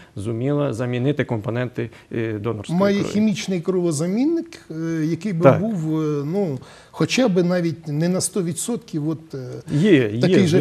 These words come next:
Speaker 2: ефективний.
Speaker 1: Ну,
Speaker 2: Ну,
Speaker 1: і
Speaker 2: немає такого.
Speaker 1: немає. На
Speaker 2: Немає
Speaker 1: жаль,
Speaker 2: такого.
Speaker 1: сьогодні, на сьогоднішній день ще немає.
Speaker 2: А яка кількість, е, кровоздач є в області?
Speaker 1: Ой, ну, кількість нас, в нас, е, досягає до сорока тисяч, до сорока тисяч, е, на рік.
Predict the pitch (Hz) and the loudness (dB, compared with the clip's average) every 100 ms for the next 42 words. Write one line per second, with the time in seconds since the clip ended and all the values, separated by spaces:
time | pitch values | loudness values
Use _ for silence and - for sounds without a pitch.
0 | 160 131 143 170 147 147 233 254 202 143 | 2 0 2 2 2 4 6 6 4 0
1 | 120 113 117 - - 139 196 196 180 147 | -4 -8 -16 -12 0 2 2 2 0 -2
2 | 117 135 127 208 214 - 127 151 143 131 | 0 2 4 4 2 0 0 0 -4 -8
3 | 117 95 131 110 - 104 123 - 104 101 | -12 -4 -4 -4 -8 -10 -10 -10 -12 -12
4 | 110 - - - 123 113 151 226 240 240 | -14 -16 -8 -6 -6 -4 -4 -2 0 0
5 | 190 - 180 - - - - 156 139 - | 0 0 -2 -2 -6 -8 -10 -16 -4 2
6 | 214 175 147 160 226 - 165 165 131 131 | 2 2 0 0 -2 -4 -2 -2 -2 -6
7 | 110 98 - - - - - - - - | -8 -12 -12 -14 -20 -20 -20 -20 -20 -20
8 | - - - - - _ 135 120 104 131 | -20 -20 -20 -20 -20 _ 4 4 4 2
9 | - 175 170 - 160 156 - - - 113 | 6 6 6 4 4 4 2 -12 -8 0
10 | 147 160 - 131 120 110 127 143 131 143 | 2 2 0 0 0 0 2 2 4 4
11 | 131 107 127 120 113 107 104 101 - 120 | 4 2 0 0 0 -2 -6 -8 -2 -2
12 | 117 135 - 95 - 101 - - 107 - | 0 -2 -2 -10 -12 -16 -12 -8 -6 -4
13 | 117 113 113 151 135 117 104 - 110 101 | -4 -4 -2 -2 0 -2 -6 -10 -12 -10
14 | 101 101 104 107 127 160 - | -10 -8 -6 -2 0 -2 -4